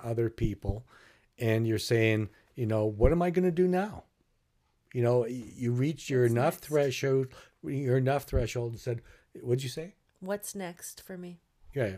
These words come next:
Speaker 1: you, you said, "What's next for me? The, I, the way I'm living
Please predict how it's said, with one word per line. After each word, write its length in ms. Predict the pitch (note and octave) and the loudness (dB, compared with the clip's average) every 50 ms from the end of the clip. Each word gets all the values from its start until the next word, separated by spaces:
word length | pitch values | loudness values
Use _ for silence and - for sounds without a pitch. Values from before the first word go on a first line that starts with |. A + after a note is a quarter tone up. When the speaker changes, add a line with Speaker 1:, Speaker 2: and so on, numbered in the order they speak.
| - - | -10 -6
Speaker 1:
you, 160 | D3+ B2+ B2+ | 0 2 2
you 240 | C#3+ C3+ C3 B2+ A#2+ | 2 2 0 0 0
said, 340 | - - C3+ A#2+ A2+ A#2+ - _ _ _ _ _ _ | 2 4 4 2 2 0 -6 _ _ _ _ _ _
"What's 320 | A2+ C3 F3 F3 - - | -2 0 0 0 -2 -4
next 280 | E3 E3+ F#3 - - - | -4 -4 -4 -6 -10 -10
for 140 | - A#2 G2 | -8 -8 -8
me? 260 | F2 D2+ C#2 D2+ D2 - _ _ _ | -8 -10 -12 -14 -18 -20 _ _ _
The, 200 | - B2 - - - _ _ | -14 -14 -14 -14 -18 _ _
I, 200 | - A#2+ C3+ - - | -12 -10 -10 -10 -6
the 80 | A#2 A#2+ | -4 -2
way 240 | A2+ A#2+ C#3 E3 E3+ | 0 0 0 2 0
I'm 200 | D#3 D#3 D#3 D3+ | 0 0 -2 0
living 440 | D3 E3 F3+ D#3+ C3 A2 A2 A#2+ | 0 0 2 2 0 -2 -2 -4